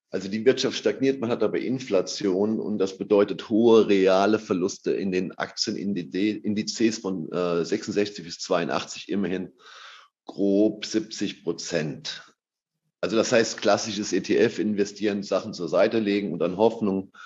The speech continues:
als Prinzip, das hat nichts im Investieren zu suchen, das sollte man hinterfragen. Bei der Inflation ist es auch gefährlich, weil die Bevölkerung verarmt.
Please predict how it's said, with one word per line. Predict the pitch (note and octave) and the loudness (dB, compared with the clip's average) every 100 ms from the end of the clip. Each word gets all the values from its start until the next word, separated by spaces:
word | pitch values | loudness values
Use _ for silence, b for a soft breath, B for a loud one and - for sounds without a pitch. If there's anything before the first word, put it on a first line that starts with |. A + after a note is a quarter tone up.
| B B B | B B B
als | - G2 - | 2 2 0
Prinzip, | F#2 - G#2+ F#2+ | -4 -2 -2 -2
das | E2 | -2
hat | E2 | -2
nichts | G2+ G2 | -2 -6
im | E2 E2+ | -6 -4
Investieren | D#2+ C#2+ - A2+ | -4 -6 -4 -4
zu | A2 F2 | -4 -4
suchen, | E2+ F#2+ F#2 D#2+ B B B B B _ _ | -4 -2 -4 -8 B B B B B _ _
das | G2+ F2+ - | 2 2 2
sollte | A#2+ G#2 | 4 4
man | G2 | 4
hinterfragen. | F#2 F2 D#2+ - D2+ C#2+ C2 C#2 - _ - | 0 0 -2 0 0 2 0 -6 -12 _ 0
Bei | G2 | 2
der | G2+ | 4
Inflation | A2+ D3 B2+ A#2 G#2 | 2 0 0 0 -2
ist | E2 | -4
es | F2 | -4
auch | - A#2 - | 2 2 2
gefährlich, | A#2+ - G#2 G#2 A#2 - - _ _ _ | -4 0 2 2 -2 -6 -16 _ _ _
weil | E2 F#2+ G2+ | 0 2 0
die | D2+ | -2
Bevölkerung | G2 A2 - A2 F#2+ F#2 | -4 -4 0 -2 -2 -6
verarmt. | G2+ - E2+ D2+ - - - | -4 -2 -2 -6 -8 -14 -20